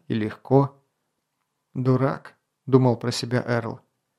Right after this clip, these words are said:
«Считал, что именно ты, избранный богами для того, чтобы спасти шесть королевств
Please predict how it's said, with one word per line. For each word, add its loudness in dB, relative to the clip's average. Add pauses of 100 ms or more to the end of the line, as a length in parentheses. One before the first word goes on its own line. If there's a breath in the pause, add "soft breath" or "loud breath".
(280)
«Считал, 0
что 2
именно 4
ты, -2
избранный 4
богами -2
для 0
того, 2
чтобы -2
спасти -6
шесть -6
королевств -2